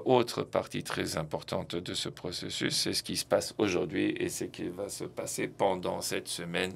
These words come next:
à Kyoto, dans ces locaux, la réunion annuelle du F G I. Différents États membres, euh, différents gouvernements ont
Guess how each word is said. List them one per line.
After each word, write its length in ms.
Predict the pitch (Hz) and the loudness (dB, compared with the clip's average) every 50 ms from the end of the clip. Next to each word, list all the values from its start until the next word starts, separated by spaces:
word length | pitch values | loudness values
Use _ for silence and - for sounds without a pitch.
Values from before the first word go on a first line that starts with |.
| - - | -2 0
à 120 | 98 90 | 0 0
Kyoto, 460 | - - - 87 92 - - 117 117 | 0 0 -4 -4 -4 0 2 2 2
dans 200 | 101 101 101 82 | 2 2 -2 0
ces 260 | - - - 101 101 92 | 0 4 4 4 4 4
locaux, 380 | 92 98 92 - 139 147 156 156 151 - - - - - - - | 0 -2 2 8 8 8 8 6 0 -10 -12 -10 -12 -12 -10 -4
la 340 | - 104 101 101 104 101 98 | 0 2 2 6 8 6 6
réunion 460 | 92 107 113 113 110 110 113 113 113 - | 6 4 2 2 2 2 2 0 0 0
annuelle 580 | - 98 90 90 87 90 95 95 101 101 98 | 0 -2 -2 -2 -2 0 2 4 4 4 2
du 300 | 92 92 92 90 98 98 | 2 0 0 0 2 0
F 300 | - - - 95 90 - | 0 0 0 0 -2 -2
G 340 | - 95 90 85 87 85 87 | -4 -4 -4 -2 -2 0 0
I. 60 | 87 87 - 110 | -2 0 -2 -2
Différents 380 | - - - 95 92 92 92 80 | -4 -2 -4 -6 -4 -4 -4 -4
États 340 | 76 78 78 78 92 92 90 | -4 -6 -8 -6 -6 -4 -4
membres, 540 | 90 90 98 107 123 139 143 127 131 - - - - - - - - - - - - | -2 -2 0 2 2 2 2 2 0 0 0 -4 -12 -14 -12 -12 -12 -12 -12 -10 -6
euh, 80 | 87 | -6
différents 500 | 78 - - - - - 76 78 78 76 80 - | -6 -4 -6 -6 -6 -6 -6 -6 -6 -8 -8 -8
gouvernements 840 | - - - - - 76 - - 78 - 110 107 110 131 135 - - - | -10 -10 -4 -2 -2 -2 -2 -6 -8 -6 -2 2 2 4 4 2 0 0
ont 200 | - 82 82 | 0 0 0